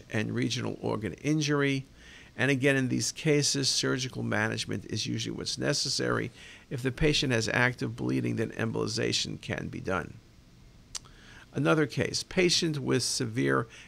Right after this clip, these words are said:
halitosis. What you see in this case is something I mentioned before about the importance when you're worrying about a fistula of giving positive contrast. Because of the halitosis,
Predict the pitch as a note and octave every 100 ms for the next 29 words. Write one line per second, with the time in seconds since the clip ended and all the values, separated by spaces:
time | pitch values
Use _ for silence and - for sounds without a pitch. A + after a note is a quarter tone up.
0 | - - G2 G#2+ - - D#3 D3+ D3 C3+
1 | - - - - - - - - - -
2 | - D3 D3+ D#3+ - A#3 G#3 F3 E3+ -
3 | D#3 C3+ A#2+ D3+ D3+ C3 B2+ B2+ C3 B2+
4 | A2+ - B2 A2+ G#2 A2 G#2+ G#2 - D3+
5 | D#3 E3+ F#3+ - - - - - - A#2
6 | C3 B2 C3 C#3+ D3 C#3 - - - -
7 | D#3 D3+ - D#3+ D#3 D#3 - - A#2 A#2+
8 | B2 A2+ A2 - - G#2+ C#3+ D3 D3 -
9 | D3+ D3 - C#3+ C#3+ - - - - -
10 | C3 - D#3+ D#3 D3 C#3 B2 A#2+ A#2 -
11 | D#3 D3 D3 C3+